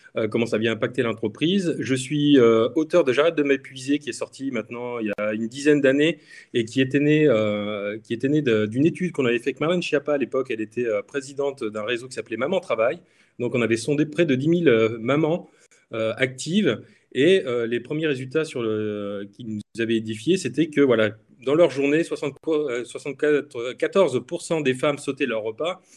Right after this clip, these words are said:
et que, euh, plus de soixante pour cent d'entre elles se déclaraient en situation d'épuisement. Et donc, c'est ce qui a généré derrière, euh, la création de ce livre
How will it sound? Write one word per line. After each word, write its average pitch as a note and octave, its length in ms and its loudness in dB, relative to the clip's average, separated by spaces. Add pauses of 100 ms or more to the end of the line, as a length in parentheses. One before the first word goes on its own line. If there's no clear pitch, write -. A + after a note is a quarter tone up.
(340)
et D#3 220 0
que, D#3+ 120 -2
euh, A#2+ 640 2 (120)
plus F3 140 -10
de - 60 -14
soixante E3 400 -6
pour C#3+ 140 -6
cent D#3 120 -4
d'entre C3 300 -2
elles E3+ 260 0 (240)
se - 100 -10
déclaraient C#3 440 -2 (100)
en C#3+ 40 -6
situation C3 440 -6
d'épuisement. B2+ 680 -6 (120)
Et G#2 120 -6
donc, A#2 200 -8
c'est - 180 -20
ce - 140 -16
qui C3 320 0
a B2 280 4
généré A2+ 380 0
derrière, A#2 480 0
euh, G2 420 -4
la G2+ 360 -6
création B2+ 400 -6
de B2 180 -6
ce A2+ 160 -8
livre B2 420 0